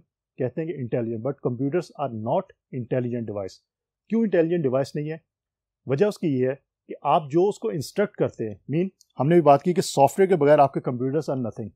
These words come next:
मीन कंप्यूटर में जो हार्डवेयर है, वो सॉफ्टवेयर की बेस पे ही काम करता है। तो softwares are set of instruction। जो कौन देता है? प्रोग्रामर या यूजर या डेवलपर। वो डेवलपर देता है कि ये काम करना है तुमने। अब इंस्ट्रक्शन जो उसको दी जाएगी,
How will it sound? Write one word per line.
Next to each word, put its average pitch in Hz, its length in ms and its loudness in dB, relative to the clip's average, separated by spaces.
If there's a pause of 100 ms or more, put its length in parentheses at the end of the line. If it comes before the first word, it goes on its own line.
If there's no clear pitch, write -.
(260)
मीन 143 100 -4
कंप्यूटर 135 320 -2
में 151 100 -4
जो 143 100 -6
हार्डवेयर 135 380 0
है, 156 60 0 (280)
वो 190 60 -10
सॉफ्टवेयर 160 380 -2
की 165 80 -2
बेस 143 180 -2
पे 147 100 -4
ही 127 80 -2
काम 107 220 -8
करता 101 260 -14
है। - 60 -18 (380)
तो - 20 -14
softwares 165 600 -2
are - 160 -8
set 151 240 -2
of - 80 -6
instruction। 120 520 -8 (400)
जो 139 120 -2
कौन 165 320 -2
देता 180 240 0
है? 208 100 -6 (360)
प्रोग्रामर 123 420 -2 (340)
या 127 80 -4
यूजर 120 340 -4 (360)
या 127 60 -4
डेवलपर। 123 560 -2 (300)
वो 135 60 -4
डेवलपर 156 460 -2
देता 143 260 -2
है 147 100 -2
कि 131 400 -8
ये 170 60 4
काम 143 280 -2 (340)
करना 123 260 -2
है 117 80 -4
तुमने। 101 260 -10 (420)
अब 185 160 -4 (240)
इंस्ट्रक्शन - 440 -4
जो 180 120 4
उसको 170 200 -2
दी 139 220 0
जाएगी, 175 300 0